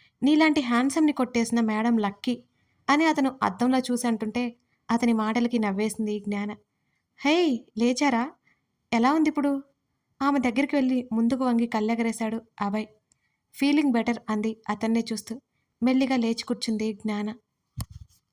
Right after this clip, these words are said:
ఆమె నుదుటిన ముద్దిచ్చి మరో ముద్దు ఆమె కళ్ళపై పెట్టి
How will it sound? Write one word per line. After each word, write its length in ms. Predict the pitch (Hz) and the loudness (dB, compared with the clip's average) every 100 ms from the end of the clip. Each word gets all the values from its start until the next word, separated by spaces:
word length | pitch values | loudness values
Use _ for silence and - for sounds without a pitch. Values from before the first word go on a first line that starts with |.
| _ - _ _ _ _ _ _ 254 | _ -20 _ _ _ _ _ _ 4
ఆమె 240 | 285 277 | 6 6
నుదుటిన 320 | 254 247 285 | 2 2 2
ముద్దిచ్చి 640 | 269 208 247 240 269 247 - _ _ | 2 0 -2 -2 -4 -4 -8 _ _
మరో 220 | 226 247 240 | 0 2 2
ముద్దు 300 | 233 202 254 220 | 2 0 -2 -4
ఆమె 160 | 214 | -4
కళ్ళపై 400 | 226 208 220 233 | -4 -4 -2 -2
పెట్టి 440 | 233 220 240 233 | -2 -4 -4 -4